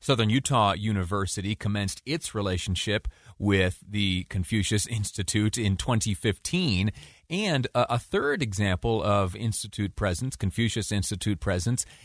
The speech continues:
in the Davis County Public Schools, that commencing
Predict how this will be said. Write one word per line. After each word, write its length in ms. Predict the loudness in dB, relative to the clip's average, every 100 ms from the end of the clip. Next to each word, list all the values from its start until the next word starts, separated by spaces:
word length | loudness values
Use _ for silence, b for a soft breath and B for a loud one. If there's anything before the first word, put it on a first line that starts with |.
| B
in 140 | 2
the 80 | 4
Davis 320 | 4 4 2
County 260 | -2 0 0
Public 300 | 0 -2 -2
Schools, 560 | -4 -2 -2 0 0 2
that 260 | 2 0
commencing 560 | -2 0 0 0 -2